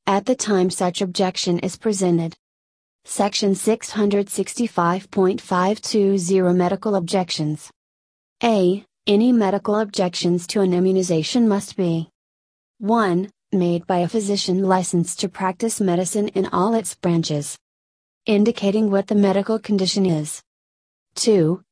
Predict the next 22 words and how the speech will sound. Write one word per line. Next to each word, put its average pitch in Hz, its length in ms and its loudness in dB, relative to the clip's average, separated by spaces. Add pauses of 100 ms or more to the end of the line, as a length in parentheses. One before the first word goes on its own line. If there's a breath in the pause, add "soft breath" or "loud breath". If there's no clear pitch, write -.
(120)
endorsed 208 540 0
and 185 160 0
signed 185 380 -2
by 170 140 2
the 170 80 -2
physician 208 600 0
on 190 120 0
the 185 80 2
certificate 202 640 -4
of 196 160 -8
child 175 380 -2
health 165 420 -4 (720)
examination 196 960 0
and 190 160 0
placed 190 460 0
on 202 140 2
file 160 380 -2
in 170 180 0
the 170 80 0
child's 180 460 -2
permanent 175 560 0
record. 170 420 -2